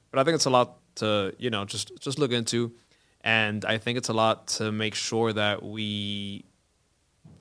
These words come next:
press our representatives or our politicians with to ask these questions and,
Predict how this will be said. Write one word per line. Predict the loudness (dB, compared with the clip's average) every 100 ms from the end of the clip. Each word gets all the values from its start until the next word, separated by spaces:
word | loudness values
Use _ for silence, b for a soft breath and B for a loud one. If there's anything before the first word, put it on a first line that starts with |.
| 0
press | 4 6 6 2 2 -2 -2
our | 0 2 2 0
representatives | -2 -2 -2 0 0 0 0 -2 -4 -6 -8 b b b -8
or | -2 0
our | 0
politicians | 0 0 2 -2 -2 -6 -6
with | -6 -6 -14 _ _
to | -8 -6 0
ask | 0 2
these | -2 -4
questions | -2 -2 -2 -8 -10 -12 -14 b b b -6
and, | -4 -4 -8 -12 -14